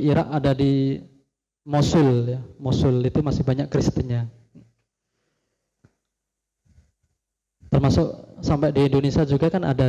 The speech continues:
kan yang orang keturunan-keturunan Arab nggak tahu Islam apa nggak. Kalau di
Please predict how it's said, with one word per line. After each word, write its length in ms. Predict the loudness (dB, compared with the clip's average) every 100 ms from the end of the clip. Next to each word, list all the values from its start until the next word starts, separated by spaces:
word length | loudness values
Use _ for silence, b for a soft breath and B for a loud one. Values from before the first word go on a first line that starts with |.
| 0
kan 80 | 0
yang 200 | -4 -4 -4
orang 160 | -4
keturunan-keturunan 560 | -2 -4 -4 -2 -2 0
Arab 240 | 0 -2 -2
nggak 160 | -2
tahu 120 | 2
Islam 320 | 2 2 0 0
apa 140 | -2
nggak. 200 | -2 -4 -4
Kalau 120 | -2 0
di 240 | 0 -2